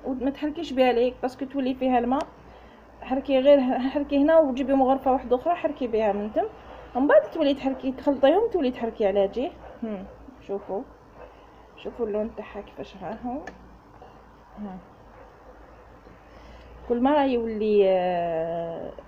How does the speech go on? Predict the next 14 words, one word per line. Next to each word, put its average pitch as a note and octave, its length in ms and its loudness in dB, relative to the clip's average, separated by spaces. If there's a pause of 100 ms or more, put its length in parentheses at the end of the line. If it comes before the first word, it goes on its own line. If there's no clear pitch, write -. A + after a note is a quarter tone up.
العظمة G#3 560 0
تاع G3+ 140 -6
القارص. F#3+ 1200 -6 (600)
عصرت F4 420 -2
لها E4 180 6
على B3 160 2
خاطر G#3+ 220 -4
شي A#3 200 -6 (200)
قلت B3+ 180 -2
لكم C4 280 -4
بلي G#3+ 120 -2
عصرت A#3+ 340 -6
لها G#3+ 260 0
زوج B3+ 280 -4